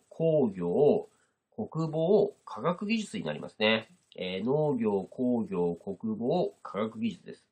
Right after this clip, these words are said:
ね。で、さらにですね、えー、彼はですね、えーと、ほら、資本主義のいいとこは導入していこうっていう考えですから、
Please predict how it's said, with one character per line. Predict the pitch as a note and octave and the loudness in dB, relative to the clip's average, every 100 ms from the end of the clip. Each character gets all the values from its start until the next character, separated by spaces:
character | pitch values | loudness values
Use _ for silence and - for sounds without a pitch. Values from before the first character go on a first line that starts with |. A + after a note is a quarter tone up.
| _ F2+ | _ -6
ね。 | F2 - _ _ _ _ - | -6 -8 _ _ _ _ -4
で、 | |
さ | E3+ C4 | 4 6
ら | A3+ | 6
に | A#2+ | 2
で | |
す | - | -2
ね、 | G2+ A#2 G#2+ - _ _ - | 2 4 4 0 _ _ 0
え | B2 B2 | 4 4
ー、 | |
彼 | - D#3 A#2 | 6 6 6
は | F2+ | 4
で | - | -2
す | G#2 | 0
ね、 | A2+ A2 F#2+ - | 2 4 2 -2
え | G2+ G2+ | 0 0
ー | G#2 | 0
と、 | |
ほ | G2+ | -2
ら、 | E2 D2 | 0 0
資 | B2 | -2
本 | D3 F3 | 0 0
主 | G3 | -2
義 | E3+ | 0
の | B2 | 0
い | D3 | 0
い | |
と | C#3+ | 2
こ | G#2+ | 2
は | F2+ | 2
導 | G2+ A2 | 0 0
入 | A#2 | -2
し | - | -2
て | |
い | A#2+ | -2
こ | B2 | -2
う | B2 | -2
っ | |
て | - | -4
い | |
う | F#2 | -6
考 | F#2+ F2+ F#2+ | -4 -4 -4
え | |
で | E2+ | -4
す | - | -6
か | - | 0
ら、 | G2 G#2+ F#2 - | 6 8 6 4